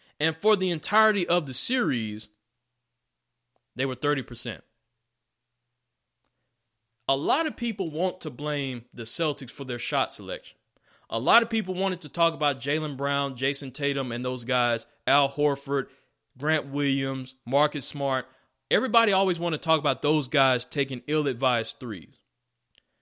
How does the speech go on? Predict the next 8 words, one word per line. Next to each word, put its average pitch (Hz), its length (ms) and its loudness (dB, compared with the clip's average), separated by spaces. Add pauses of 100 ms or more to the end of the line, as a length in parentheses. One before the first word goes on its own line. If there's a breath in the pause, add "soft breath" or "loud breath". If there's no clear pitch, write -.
(520)
Basically, 180 800 0 (380)
the 135 240 0 (120)
climate 240 640 0
that 180 140 0
we 185 140 -2
live 175 320 2
in 156 240 0
now, 117 300 -4